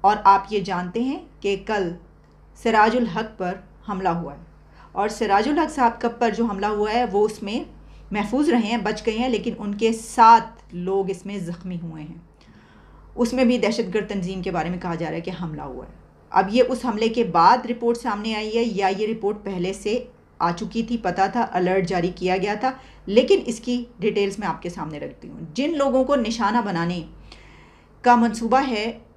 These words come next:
वो ये कहा गया है कि कलदम टीटीपी और जमातुल अहरार का अस्करी और हसास इदारों के heads को, सरबराहों को निशाना बनाने का मंसूबा है और सिर्फ हसास इदारे यानी एजेंसी, security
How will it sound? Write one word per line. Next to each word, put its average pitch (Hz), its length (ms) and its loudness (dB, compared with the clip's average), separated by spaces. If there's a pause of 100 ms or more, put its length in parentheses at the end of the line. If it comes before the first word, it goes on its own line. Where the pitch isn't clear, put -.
(100)
वो 185 100 -2
ये 277 160 0
कहा 262 280 0
गया 226 180 2
है 233 200 2
कि 226 160 -2
कलदम 269 460 -2
टीटीपी 226 640 -2
और 202 160 0
जमातुल 196 540 -2
अहरार 190 380 2
का 190 460 0 (100)
अस्करी 294 600 -2 (100)
और 262 200 6
हसास 226 640 2
इदारों 180 400 0
के 143 220 -8 (460)
heads 240 320 2
को, 170 260 -2
सरबराहों 202 600 0
को 226 300 0 (280)
निशाना 247 380 2
बनाने 190 320 -2
का 214 120 -6
मंसूबा 170 400 -8
है 143 100 -14 (560)
और 294 160 6
सिर्फ 294 280 0
हसास 214 460 2
इदारे 185 260 0
यानी 175 300 -6
एजेंसी, 185 640 -4
security 190 880 0